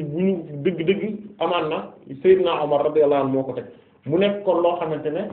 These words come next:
dañ koo teg ngir ijmaa la. Lu tax? Parce que dinañ ko gis léegi maanaam lan moom moo ko sababal. Waaye dinañ ci jàngee ne fépp foo xamante ne leeru na, maanaam mooy boo ko tegee, maanaam boo tegee place boobu,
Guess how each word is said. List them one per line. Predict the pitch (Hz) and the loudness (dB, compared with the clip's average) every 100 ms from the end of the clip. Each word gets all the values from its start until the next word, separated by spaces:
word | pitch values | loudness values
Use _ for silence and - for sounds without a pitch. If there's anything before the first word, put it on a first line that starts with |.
| 135 143 | -8 -2
dañ | 202 202 | 0 2
koo | 190 202 | 0 0
teg | 208 - 139 | -6 -8 -10
ngir | 151 214 208 | -4 -2 0
ijmaa | 220 170 170 156 - | -2 -2 -2 -2 -4
la. | - - - _ 127 | -10 -18 -20 _ 0
Lu | 196 | 2
tax? | 233 233 - - - | 4 2 -2 -8 -2
Parce | 202 202 | -2 2
que | 196 202 139 | 2 2 -2
dinañ | 156 208 202 | -2 0 0
ko | 196 | -2
gis | 170 175 | -4 2
léegi | 175 170 165 | 2 2 0
maanaam | 160 165 160 | 0 0 0
lan | 185 | 0
moom | 196 175 | 2 2
moo | 160 156 | 0 0
ko | 147 | -2
sababal. | 147 127 113 - - - | 0 0 -2 -6 -18 -4
Waaye | 147 190 196 226 - 147 | 4 6 6 4 0 -4
dinañ | 156 208 214 | 0 0 0
ci | 175 | 0
jàngee | 175 180 160 156 | 2 2 4 4
ne | 156 - - - | 4 0 -10 -4
fépp | 214 220 208 | -2 -2 -2
foo | 208 175 | 0 2
xamante | 175 175 160 | 2 0 0
ne | 160 151 | 0 2
leeru | 165 196 180 | 6 6 6
na, | 151 - - - _ - | 2 -4 -14 -20 _ -4
maanaam | 151 170 170 165 | 0 0 0 2
mooy | 160 165 | 2 4
boo | 156 196 | 4 4
ko | 220 | 4
tegee, | 214 196 175 - - - - _ _ _ - 131 131 - 143 | 2 2 4 2 -2 -18 -20 _ _ _ -18 -16 -14 -8 0
maanaam | 160 175 156 | 2 2 2
boo | 160 185 | 4 4
tegee | 226 208 202 202 | 4 4 4 4
place | 180 180 165 | 2 2 2
boobu, | 147 113 - | 2 2 -8